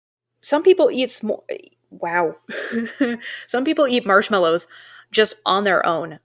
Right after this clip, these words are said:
just as a snack. They'll just, I'll just pop 'em in their, pop 'em right in their mouth, and then they talk like this 'cause their mouth is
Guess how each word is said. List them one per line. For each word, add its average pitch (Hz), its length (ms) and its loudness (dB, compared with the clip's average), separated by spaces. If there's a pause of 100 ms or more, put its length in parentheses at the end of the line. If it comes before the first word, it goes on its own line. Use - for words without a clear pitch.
just 190 260 -4
as 190 200 -2
a 180 60 -8
snack. - 400 -6
They'll 165 180 -2
just, 156 200 -8
I'll 180 240 -4 (140)
just 175 180 -4
pop 165 220 -6
'em 175 100 -8
in 175 80 -6
their, 165 460 -10
pop 180 260 -2
'em 190 120 -8
right 190 340 2
in 196 80 -10
their 190 100 -2
mouth, 185 360 -4
and 180 180 -8
then 180 140 -8
they 175 100 -8
talk 185 300 -6
like 175 240 -6
this 170 240 -8
'cause 160 260 -14
their 170 100 -6
mouth 175 360 -2
is 165 120 -12